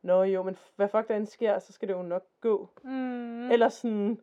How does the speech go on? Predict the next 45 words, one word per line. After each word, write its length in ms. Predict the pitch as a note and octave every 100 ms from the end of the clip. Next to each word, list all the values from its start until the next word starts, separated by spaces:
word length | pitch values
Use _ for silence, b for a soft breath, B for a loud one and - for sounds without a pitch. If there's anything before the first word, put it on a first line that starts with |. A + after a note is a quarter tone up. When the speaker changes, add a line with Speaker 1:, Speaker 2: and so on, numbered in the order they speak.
| -
Speaker 1:
og 160 | G#3
det, 160 | B3+ B3+
altså, 260 | A3+ A3 A3+
det 160 | A3+
handlede 260 | A#3 B3 C4
ikke 100 | B3+
om 40 | B3
noget 120 | G#3
specielt, 460 | G3+ - C#4 B3+ A3+
altså 200 | G3+ G3+
sådan, 260 | G#3+ F#3+ F#3+ b b b
men 240 | A3 G#3+
ligegyldigt, 340 | A3+ B3 B3+ G#3
hvem 140 | G#3
fuck 240 | G#3 B3+ B3+
man, 240 | C4+ C4+ A3 G#3+
<laughs> 160 | - G#3+
ikke 140 | F#3+
fordi 140 | F3+
jeg 80 | F#3
er 60 | E3+
uvenner 280 | F#3+ F#3+ F#3
med 80 |
nogen, 260 | F3+ F3 G3+
vel, 160 | A3 A3
men 160 | G#3
altså, 180 | G3 G3+ - B B
hvem 160 | A3
fuck 240 | G#3+ B3 B3
man 140 | A#3+
bliver 140 | A#3
uvenner 260 | A3+ A3 G#3+
med, 300 | G#3+ G3+ F#3+
eller 200 | F#3 F3+ - b b b
hvilke, 380 | G3+ G3 G#3+ G3
hvad, 220 | G3+ A3
hvilket 380 | G#3 A3 A3 A3+
job 220 | A3 G#3+
man 380 | G#3+ G#3+ G#3 G#3+ -
har, 420 | - A#3 G#3 F#3+ -
eller, 420 | G#3 G3 F#3+ F#3+ G3 -
"Øh, 160 | G#3
ikke 260 | G3+ B3 -
har", 320 | A3 F#3+ -
eller, 460 | - G3+ G3 F#3 F3+